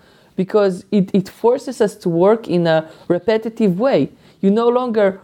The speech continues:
will be faced with logging into an E C two instance and going like, "Oh my God, why do I have two hundred servers?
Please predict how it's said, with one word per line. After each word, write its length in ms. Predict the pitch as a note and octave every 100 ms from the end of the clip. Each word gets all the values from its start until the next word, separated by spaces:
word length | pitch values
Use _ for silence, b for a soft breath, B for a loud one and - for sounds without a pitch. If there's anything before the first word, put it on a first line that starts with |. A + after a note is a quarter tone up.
| B
will 160 | G3 F#3+
be 160 | E3+
faced 440 | F#3+ - G#3+ A3 -
with 160 | F#3 E3
logging 340 | G3+ G3+ F#3+
into 320 | F#3+ F#3+ F#3+
an 120 | F3
E 120 | E3+ G3+
C 160 | G3
two 180 | F#3+ G#3
instance 500 | A3+ A3+ - F#3+ F3+
and 80 | E3+
going 180 | F3+ F3+
like, 200 | E3 E3
"Oh 100 | E3
my 140 | E3
God, 340 | D#3+ D3 - -
why 300 | - D3 D#3
do 140 | D#3 D3
I 80 |
have 220 | D#3 D#3 D#3
two 140 | D#3
hundred 340 | D#3+ D#3 D3
servers? 440 | D3 F#3+ F3 E3+